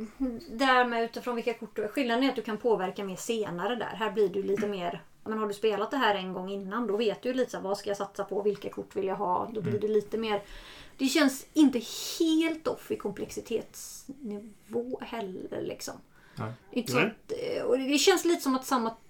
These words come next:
Speaker 1: typ av spelare hade kunnat gilla det här, även om det egentligen, som ni säger, det, mekaniskt är det inte superlikt.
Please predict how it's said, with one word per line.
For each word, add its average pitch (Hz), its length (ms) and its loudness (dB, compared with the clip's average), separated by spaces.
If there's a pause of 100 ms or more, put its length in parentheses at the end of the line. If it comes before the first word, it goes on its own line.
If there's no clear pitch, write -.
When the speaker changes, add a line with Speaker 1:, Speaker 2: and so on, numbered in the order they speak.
Speaker 1:
typ 254 360 -2
av 226 80 4
spelare 214 340 2
hade 220 180 2
kunnat 202 240 -2
gilla 202 340 2
det 240 100 0
här, 202 360 2
även 208 260 0
om 208 120 0
det 233 60 4
egentligen, 233 500 -2
som 247 140 0
ni 240 60 0
säger, 190 220 -2
det, 240 240 -4
mekaniskt 247 500 0
är 208 140 4
det 427 80 -4
inte - 120 -8
superlikt. - 680 -6